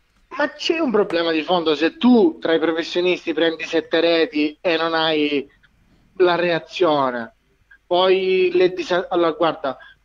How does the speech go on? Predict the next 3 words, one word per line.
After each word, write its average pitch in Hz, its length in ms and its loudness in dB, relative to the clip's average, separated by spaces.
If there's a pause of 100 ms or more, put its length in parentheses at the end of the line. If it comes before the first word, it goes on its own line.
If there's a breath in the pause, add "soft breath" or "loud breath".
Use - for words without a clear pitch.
(160)
eh, 143 720 0
se - 260 -4
consideriamo 156 920 -2